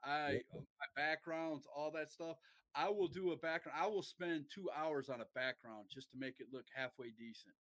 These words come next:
Speaker 1: even
Speaker 2: Yep.
Speaker 1: though you only see bits and pieces of it when, you know, both wrestlers or me and the wrestler is up there on the screen. Um,
Speaker 2: Yep. Mm.
Speaker 1: but
Speaker 2: Mm.
Speaker 1: I am a
Speaker 2: I'm
Speaker 1: perfectionist.
Speaker 2: moving in.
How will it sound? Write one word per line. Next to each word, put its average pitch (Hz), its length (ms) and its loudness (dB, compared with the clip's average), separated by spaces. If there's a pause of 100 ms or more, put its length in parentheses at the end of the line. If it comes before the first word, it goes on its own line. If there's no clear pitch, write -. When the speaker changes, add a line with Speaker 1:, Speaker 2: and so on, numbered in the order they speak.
Speaker 1:
even 185 240 -2
Speaker 2:
Yep. 226 80 6
Speaker 1:
though 208 200 4 (300)
you 170 100 2
only 180 240 0
see 190 220 -8
bits 170 280 0
and 135 100 -8
pieces 151 400 -12
of 135 200 0
it 131 160 -2
when, 127 340 -4 (300)
you 139 40 -6
know, 131 140 -2
both 147 300 -2
wrestlers 143 600 -6 (160)
or 123 220 -10
me 156 160 0
and 143 100 -2
the 123 80 -4
wrestler 139 380 -4
is 113 120 -10
up 139 180 -4
there 127 120 -8
on 113 140 -8
the 104 60 -18
screen. 147 420 -6 (920)
Um, 120 340 -4
Speaker 2:
Yep. 113 120 -2 (440)
Mm. 123 120 0
Speaker 1:
but 120 240 -6 (160)
Speaker 2:
Mm. 117 100 0 (440)
Speaker 1:
I 156 60 2
am 139 160 -2
a - 20 2
Speaker 2:
I'm 135 60 4
Speaker 1:
perfectionist. 135 360 4 (100)
Speaker 2:
moving 143 140 6
in. 143 220 -2